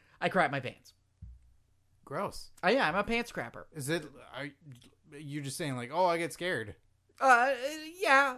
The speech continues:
Speaker 1: I don't say that. I just crap my pants. If I was to say, "Oh, I'm scared," I, he already knows.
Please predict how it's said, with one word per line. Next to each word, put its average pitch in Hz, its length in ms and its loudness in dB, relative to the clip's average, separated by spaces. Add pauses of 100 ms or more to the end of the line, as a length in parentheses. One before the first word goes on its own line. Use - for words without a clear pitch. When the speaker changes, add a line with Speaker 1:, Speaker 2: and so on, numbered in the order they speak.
Speaker 1:
I 269 160 6
don't 247 220 6
say 226 260 4
that. 156 340 0
I 208 80 0
just 196 220 -2
crap 185 160 2
my 156 100 0
pants. 160 400 -6
If 170 80 0
I 190 140 10
was 185 160 -2
to 165 80 -6
say, 190 280 2
"Oh, 214 200 8
I'm 180 160 6
scared," 160 500 0 (360)
I, 175 140 0
he 202 300 0
already 156 240 4
knows. 95 220 -10